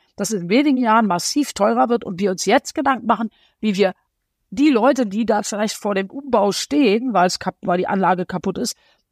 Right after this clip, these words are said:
animieren und auch anreizen, nicht noch eine falsche Entscheidung zu treffen, die, ich meine, man kann ja jeder machen, frei, ja, aber dieses in, nicht in die Schiene zu kommen, dass man sich dann drei, vier Jahre später wundert, warum die Sp-, Preise so exorbitant steigen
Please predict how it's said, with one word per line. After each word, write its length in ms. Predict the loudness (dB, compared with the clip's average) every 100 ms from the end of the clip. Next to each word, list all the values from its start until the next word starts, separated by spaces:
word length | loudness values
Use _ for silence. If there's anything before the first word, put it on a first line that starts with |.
| -2
animieren 600 | 2 2 0 0 2 2
und 200 | -2 -4
auch 140 | -4
anreizen, 720 | -2 0 2 2 0 -2 -8 -2
nicht 240 | -2 -2
noch 220 | -2 -2
eine 100 | -2
falsche 380 | -2 -2 -2 -6
Entscheidung 440 | -2 2 4 2
zu 140 | 0 -8
treffen, 300 | -4 -4 -4
die, 180 | -6 -6 _ _ _ -12
ich 120 | -2
meine, 180 | -2 0
man 180 | -2
kann 180 | 2 2
ja 100 | 4
jeder 260 | 2 2 2
machen, 280 | 2 0 -10
frei, 380 | -4 2 2 0 -12 _
ja, 240 | -2 -2
aber 220 | 2 2 2 _ -8
dieses 380 | -4 -4 -6 -8
in, 220 | 0 0 2
nicht 280 | -2 -2
in 100 | -2
die 80 | -2
Schiene 400 | -2 0 2 2
zu 140 | 0 -2
kommen, 200 | 0 0
dass 140 | -2
man 140 | -2
sich 140 | -6 -4
dann 120 | -4
drei, 240 | 0 0
vier 140 | 2 0
Jahre 240 | 2 0
später 460 | -2 -4 2 2 2
wundert, 340 | 0 2 2
warum 180 | 2 0
die 80 | -2
Sp-, 400 | -4 -6 -4 -4
Preise 320 | 0 2 2
so 120 | 0
exorbitant 720 | -4 -6 -4 -4 -4 -4 -4
steigen 500 | -4 0 0 0 -6